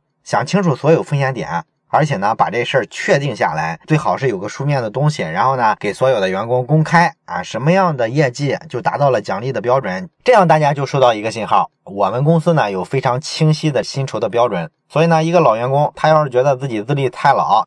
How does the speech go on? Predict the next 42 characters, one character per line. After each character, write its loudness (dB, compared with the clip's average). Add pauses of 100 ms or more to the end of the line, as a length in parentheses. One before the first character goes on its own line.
来 2
找 2
你 -2
要 2
求 -2
加 -4
工 -2
资， 0
你 -6
就 2
可 -4
以 -2
明 -6
确 -2
拒 -6
绝 -2
他 -4
了。 -2 (220)
咱 2
们 -2
公 2
司 0
有 2
统 -4
一 -2
的 2
要 2
求 -8
啊， 0 (100)
你 -6
要 2
按 0
这 2
个 0
来， 2
你 -4
看 2
你 2
这 -6
个 4
表 2
现 0